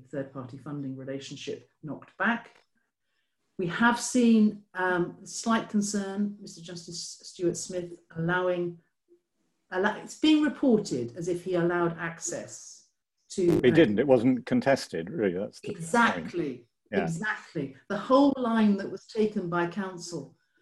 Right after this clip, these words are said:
Speaker 1: um, was, "I, I thought we'd given it."
Speaker 2: Hmm.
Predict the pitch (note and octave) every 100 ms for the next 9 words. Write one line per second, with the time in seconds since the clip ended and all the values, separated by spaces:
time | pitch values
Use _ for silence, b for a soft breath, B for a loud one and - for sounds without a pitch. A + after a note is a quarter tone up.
0 | _ _ F3 F3+ F#3+ G3 G3 E3+ - G3
1 | - - F3 G3+ D#4 D#4+ B3+ - _ _
2 | _ _ _ _ B3